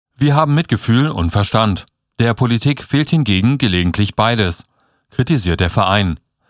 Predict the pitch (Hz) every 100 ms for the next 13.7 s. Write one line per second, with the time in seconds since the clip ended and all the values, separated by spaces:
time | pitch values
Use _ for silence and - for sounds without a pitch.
0 | _ _ - 135 135 147 123 123 113 143
1 | - 98 80 - 98 - 113 120 123 139
2 | 117 113 139 160 - 92 87 92 95 -
3 | 123 120 101 110 117 135 127 _ _ _
4 | 117 127 143 147 101 87 104 - - 87
5 | 92 104 113 - - _ _ _ _ -
6 | 120 135 - 127 131 131 123 - 160 170
7 | 165 - 98 87 - 95 - 104 101 104
8 | 123 131 127 _ - 131 160 - - 104
9 | 95 87 - 123 98 - _ _ _ _
10 | _ _ _ _ _ _ _ _ 123 131
11 | 123 139 139 135 117 143 156 123 98 90
12 | 107 123 110 92 101 92 90 - 98 98
13 | 98 101 113 123 113 123